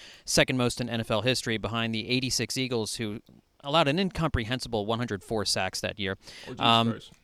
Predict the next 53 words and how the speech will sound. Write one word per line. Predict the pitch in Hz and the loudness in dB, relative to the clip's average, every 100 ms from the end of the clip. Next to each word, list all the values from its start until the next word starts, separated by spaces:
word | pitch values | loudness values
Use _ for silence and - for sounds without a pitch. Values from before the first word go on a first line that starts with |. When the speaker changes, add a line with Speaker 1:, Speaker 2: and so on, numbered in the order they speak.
| - - - | -20 -20 0
Speaker 1:
yeah, | 170 170 | 6 8
<laughs> | 160 - | 8 6
I | 180 - | 8 10
know, | 226 - | 10 8
right? | 185 - | 2 2
It's | 170 - | -4 -2
just | 175 - | -2 2
unbelievable. | 151 131 139 123 113 107 - - - - | 2 2 0 2 -2 -2 -6 -12 -12 -2
Um, | 156 151 151 143 | 4 4 4 4
but, | 180 185 | 10 12
uh, | 170 160 151 - - - | 12 8 4 -8 -8 2
but, | 190 | 4
you | 208 | 6
know, | 185 | 4
so | 170 180 | 4 4
that's | 208 240 | 4 4
where | 202 | 2
the | 160 | 2
Commanders | - 156 156 135 | 0 0 0 -2
are | 131 | -2
going, | 156 202 160 | 0 2 0
and | 143 | -2
it's, | 147 - | -4 -4
I | 151 | -2
guess | 185 214 | 0 0
it's | 190 | 0
hard | 170 160 | 0 2
to | 135 | 0
evaluate | 117 123 160 131 117 110 - | 0 -2 -2 0 0 0 -2
Sam | 120 107 101 | -2 -2 -4
Howell | 104 98 120 135 | -6 -4 -2 -2
and | 120 110 107 | -4 -4 -4
whether | 113 113 110 | -2 -2 -4
or | 110 | -4
not | 107 104 | -6 -6
he | 120 | -8
can | 107 | -6
be | 113 | -6
the | 101 | -6
future | - 190 - 113 | -4 -4 -2 -2
if, | 110 - | -4 -6
if, | 135 123 - | -8 -8 -10
if | 147 143 | -10 -10
he | |
can't | 143 196 185 - | -6 -4 -2 -2
stand | - 156 190 | -2 0 2
up, | 247 120 | 0 -2
if | 123 | -4
he, | 143 131 | -4 -4
if | 139 | -4
he's | 147 | -2
under | 156 143 | 0 -2
pressure, | - 185 196 139 | -2 -2 0 2